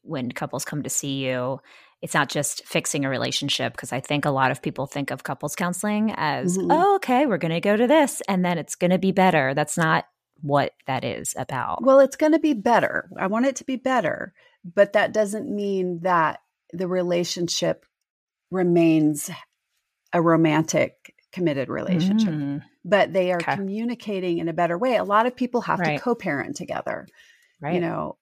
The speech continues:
Speaker 2: a lot of people want to learn these skills for the next relationship, right? That no matter what, I want them to be able to have a healthier relationship,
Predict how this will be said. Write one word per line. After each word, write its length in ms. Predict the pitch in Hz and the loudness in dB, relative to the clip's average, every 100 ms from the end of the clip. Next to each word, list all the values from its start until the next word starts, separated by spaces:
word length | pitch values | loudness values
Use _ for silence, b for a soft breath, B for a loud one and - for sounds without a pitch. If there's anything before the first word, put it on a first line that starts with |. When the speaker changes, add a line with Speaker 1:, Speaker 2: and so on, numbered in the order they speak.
| - | -6
Speaker 2:
a 80 | 180 | 0
lot 180 | 185 196 | 2 0
of 100 | - | -2
people 300 | 240 214 202 | -6 -2 -4
want 320 | 180 190 - | -2 -4 -4
to 120 | - | -8
learn 340 | 190 190 190 180 | -6 -4 -4 -4
these 240 | 180 170 | -4 -4
skills 520 | - - 180 175 175 | -6 -2 0 0 -2
for 160 | - 196 | -2 -2
the 80 | 196 | 2
next 340 | 214 240 - | 2 2 -2
relationship, 720 | 165 143 - - - - - - _ _ - | -4 -4 -4 -8 -10 -10 -10 -14 _ _ -10
right? 420 | 160 165 185 - - - | -6 -4 -4 -8 -16 -14
That 220 | 175 190 - - | -4 -4 -4 -10
no 360 | 196 214 277 | -6 2 4
matter 480 | 254 202 208 220 175 | 4 2 0 0 0
what, 400 | 160 185 151 - - | 0 0 0 -2 -4
I 200 | 165 190 | 0 0
want 280 | 180 175 165 | 0 -2 -4
them 200 | 180 170 | -8 -10
to 120 | 170 | -10
be 120 | 170 | -10
able 420 | 175 160 - - - _ _ _ | -6 -6 -8 -12 -14 _ _ _
to 100 | 190 | -6
have 340 | 170 190 165 156 | -2 2 2 0
a 40 | |
healthier 400 | 160 147 147 151 | -2 -4 -4 -6
relationship, 720 | 143 143 139 - - - - | -6 -6 -8 -10 -12 -14 -18